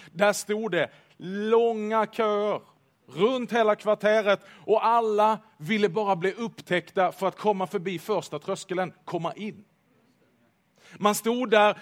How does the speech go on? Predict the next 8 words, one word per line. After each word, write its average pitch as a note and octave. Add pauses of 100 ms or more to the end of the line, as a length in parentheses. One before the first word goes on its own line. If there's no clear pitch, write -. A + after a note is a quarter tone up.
(120)
och G#3+
man G#3+
viftade A3
hej A3+
vilt G#3+
i G#3
förhoppning G#3 (120)
att F#3